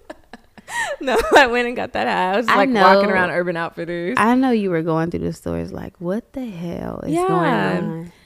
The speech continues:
Speaker 1: And
Speaker 2: Like,
Speaker 1: so
Speaker 2: this is not real life.
Speaker 1: Yeah,
Speaker 2: Not my
Speaker 1: 'cause
Speaker 2: bu-,
Speaker 1: I'm
Speaker 2: just
Speaker 1: waiting.
Speaker 2: what?
Speaker 1: Like, we're just all waiting to hear answers. And I had already been crying and stuff. And so I just kept trying to, like, get out of the car so that I'm not crying and driving. And so trying to pull myself together, give myself a moment, 'cause I already know I'm gonna have to try to act happy with him. And so then
Speaker 2: Yeah.
Speaker 1: he comes,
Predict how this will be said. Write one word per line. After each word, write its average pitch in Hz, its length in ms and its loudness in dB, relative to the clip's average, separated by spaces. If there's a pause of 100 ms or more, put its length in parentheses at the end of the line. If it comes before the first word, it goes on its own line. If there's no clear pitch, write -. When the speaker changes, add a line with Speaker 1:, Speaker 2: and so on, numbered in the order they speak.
(220)
Speaker 1:
And 214 200 -2
Speaker 2:
Like, 196 80 -6
Speaker 1:
so - 60 -2 (160)
Speaker 2:
this 240 100 4
is 196 60 0
not 160 220 4
real 147 160 -2
life. - 360 -8
Speaker 1:
Yeah, 392 160 0
Speaker 2:
Not 262 200 4
my 294 140 0
Speaker 1:
'cause 247 140 6
Speaker 2:
bu-, 269 60 6
Speaker 1:
I'm 262 100 8
Speaker 2:
just 233 100 -2
Speaker 1:
waiting. 226 360 2
Speaker 2:
what? 392 60 2
Speaker 1:
Like, 196 200 0
we're 247 140 2
just 262 200 -4
all 190 220 4
waiting 170 420 -2
to 165 80 -2
hear 175 280 -2
answers. 185 460 0
And 202 80 2
I 220 100 8
had 254 120 6
already 208 220 4
been 180 140 -4
crying 208 480 0
and 185 100 -6
stuff. 175 380 -2
And 175 160 -6
so - 100 -4
I 190 160 4
just 208 180 -8
kept - 200 -4
trying 185 160 -4
to, 156 80 -8
like, 156 200 -8
get 165 220 -4
out 156 160 -2
of 160 80 -12
the 160 60 -10
car - 260 -4
so 156 160 -12
that 160 100 -8
I'm 156 120 -10
not 160 180 -12
crying - 280 -12
and - 80 -12
driving. 170 480 -6 (800)
And 208 180 -2
so 202 360 2 (200)
trying 220 200 0
to 240 40 -6
pull 269 100 -4
myself 214 360 -6
together, 185 300 -4
give 175 100 -8
myself 185 340 -10
a 254 60 -12
moment, 175 340 -8
'cause 202 120 -10
I 185 80 -2
already 180 200 -2
know 170 200 -6
I'm 175 100 -8
gonna 165 140 -12
have 160 160 -12
to - 100 -20
try 170 140 -12
to 151 80 -12
act 147 160 -12
happy 320 340 -6
with 185 120 -4
him. 160 260 -6
And 196 120 -8
so 190 140 -6
then 185 240 -2
Speaker 2:
Yeah. 175 160 0
Speaker 1:
he 190 60 -6
comes, 196 720 -6